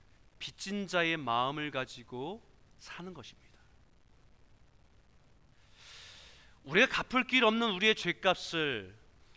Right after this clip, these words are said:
예수님께서 십자가에 다 치르시고 우리에게 자유를 주셨기 때문입니다.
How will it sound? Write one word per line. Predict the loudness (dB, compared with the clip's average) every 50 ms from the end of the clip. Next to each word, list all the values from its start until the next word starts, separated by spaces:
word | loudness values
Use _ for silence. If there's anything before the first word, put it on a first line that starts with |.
| -20 -12 -2
예수님께서 | 4 6 6 6 6 4 -2 -4 -2 -2 -2 -4
십자가에 | -4 -8 -6 -2 0 2 2 2 0
다 | -2 -4 -4 -4 -2 -2 -2 -4 -4
치르시고 | -4 -4 -6 -4 -4 -4 -6 -6 -6 -6 -6 -6 -6
우리에게 | -6 -2 2 2 4 4 6 4 4 2
자유를 | 0 -4 0 4 6 6 6 6 4 2
주셨기 | 0 -2 -2 0 -2 -2 -2 -4
때문입니다. | -6 -4 -4 -4 -4 -8 -8 -8 -10 -14 -16